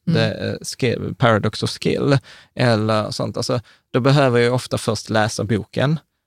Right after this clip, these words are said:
Speaker 2: och så
Speaker 1: Mm.
Speaker 2: ta anteckningar i boken. Jag behöver liksom, jag behöver lyssna på en eller två föreläsningar från personen så att jag,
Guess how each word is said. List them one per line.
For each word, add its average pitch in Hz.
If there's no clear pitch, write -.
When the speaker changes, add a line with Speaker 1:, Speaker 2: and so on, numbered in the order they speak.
Speaker 2:
och -
så -
Speaker 1:
Mm. 151
Speaker 2:
ta 131
anteckningar 104
i 104
boken. 117
Jag 120
behöver 107
liksom, 104
jag 107
behöver 107
lyssna 107
på 107
en 101
eller 101
två -
föreläsningar 127
från 117
personen 117
så -
att -
jag, 110